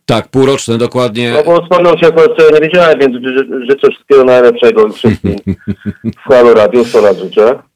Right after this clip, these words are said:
Speaker 1: Dziękuję
Speaker 2: Mam nadzieję,
Speaker 1: bardzo.
Speaker 2: że tam długo, długo jeszcze do, do siebie podzwonimy w dobrym zdrowiu.
Speaker 1: Oby w-, właśnie w zdrowiu.
Speaker 2: A,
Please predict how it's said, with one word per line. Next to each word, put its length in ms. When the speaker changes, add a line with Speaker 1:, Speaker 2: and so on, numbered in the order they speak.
Speaker 1:
Dziękuję 360
Speaker 2:
Mam 100
nadzieję, 180
Speaker 1:
bardzo. 180
Speaker 2:
że 60
tam 220
długo, 280
długo 220
jeszcze 240
do, 220
do 100
siebie 280
podzwonimy 680
w 40
dobrym 380
zdrowiu. 340
Speaker 1:
Oby 300
w-, 200
właśnie 480
w 40
zdrowiu. 300
Speaker 2:
A, 420